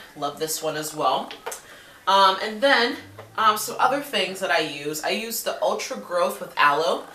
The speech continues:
uh, to grow your nails. So if you're looking for another strengthener, I got this in Chicago, but, um, Walmart, Target,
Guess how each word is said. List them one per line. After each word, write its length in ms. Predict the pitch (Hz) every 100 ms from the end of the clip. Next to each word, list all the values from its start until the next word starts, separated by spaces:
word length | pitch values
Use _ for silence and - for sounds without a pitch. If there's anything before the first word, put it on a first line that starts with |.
| - - -
uh, 160 | - -
to 100 | 202
grow 240 | 175 180
your 140 | 202 226
nails. 360 | 156 123 143
So 220 | - 170 156
if 120 | 170
you're 100 | 165
looking 300 | 165 175 170
for 160 | -
another 300 | 180 160 147
strengthener, 600 | - - 160 - 165 170 170
I 100 | 220
got 180 | 240
this 200 | 254 -
in 60 | 208
Chicago, 640 | - 202 - 180 185 190
but, 300 | 175 165 - - _
um, 320 | 165 165 156
Walmart, 440 | 160 175 175 160 -
Target, 560 | 190 160 156 156 156